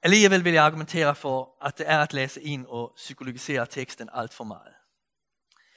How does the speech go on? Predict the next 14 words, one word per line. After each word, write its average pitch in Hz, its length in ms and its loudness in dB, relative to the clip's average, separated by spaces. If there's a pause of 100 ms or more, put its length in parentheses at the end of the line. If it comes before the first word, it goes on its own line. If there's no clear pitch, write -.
(460)
Baggrunden 185 560 6
er 151 40 -6
snarere, 160 380 4
at - 80 -16
Jesus 151 380 -4
i 147 60 -16
stort 180 360 -6
set 147 180 -6 (160)
altid, 202 460 0 (340)
da 151 40 -10
han 147 140 -6
gjorde 139 240 -6
under, 123 380 -10 (920)
gensvarede 180 840 6